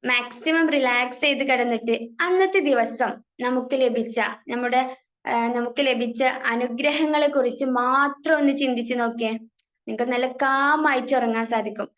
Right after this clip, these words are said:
ഇപ്പോഴത്തെ കാലത്ത് എന്ന് പറയുമ്പോൾ നമ്മൾ പലത് കൊണ്ടും അല്ലേ, നമ്മുടെ ജോലി സാഹചര്യം കൊണ്ടും പലത് കൊണ്ടും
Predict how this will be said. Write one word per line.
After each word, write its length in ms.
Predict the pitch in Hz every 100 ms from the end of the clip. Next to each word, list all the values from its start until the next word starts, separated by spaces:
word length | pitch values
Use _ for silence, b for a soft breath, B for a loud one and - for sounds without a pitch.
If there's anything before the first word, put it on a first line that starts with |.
| _ _ _
ഇപ്പോഴത്തെ 360 | 285 285 339 381
കാലത്ത് 360 | 320 294 285
എന്ന് 120 | 294
പറയുമ്പോൾ 360 | 294 277 269 269
നമ്മൾ 280 | 262 254 269 285 277 -
പലത് 600 | 269 254 247 247 254 247
കൊണ്ടും 240 | 277 247 226
അല്ലേ, 180 | 233
നമ്മുടെ 340 | 226 233 233 247
ജോലി 420 | 214 233 226 233
സാഹചര്യം 440 | 233 226 220 226
കൊണ്ടും 240 | 233 226 233
പലത് 320 | 233 220 240
കൊണ്ടും 420 | 269 233 233 247